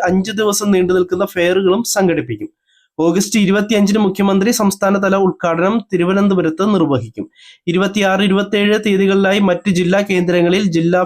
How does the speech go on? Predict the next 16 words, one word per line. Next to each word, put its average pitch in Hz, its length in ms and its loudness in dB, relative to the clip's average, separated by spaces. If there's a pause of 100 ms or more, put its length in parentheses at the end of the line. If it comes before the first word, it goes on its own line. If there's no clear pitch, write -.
ഫെയറിന് 170 460 2 (120)
തുടക്കമാകും. 123 580 -2 (440)
സെപ്റ്റംബർ 202 440 0 (120)
നാല് 196 300 0
വരെയാണ് 190 400 2 (120)
ഫെയറുകൾ 170 420 2 (180)
നടക്കുക. 127 360 -2 (500)
എല്ലാ 233 200 2 (120)
നിയമസഭാ 226 480 0 (120)
മണ്ഡലങ്ങളിലും 208 640 2 (120)
ഓഗസ്റ്റ് 202 360 -2
ഇരുപത്തിയഞ്ച് 190 680 0
മുതൽ 196 180 0 (120)
സഞ്ചരിക്കുന്ന 190 640 2
ഓണച്ചന്തകളും 175 640 0 (180)
ഉണ്ടാകും. 131 380 0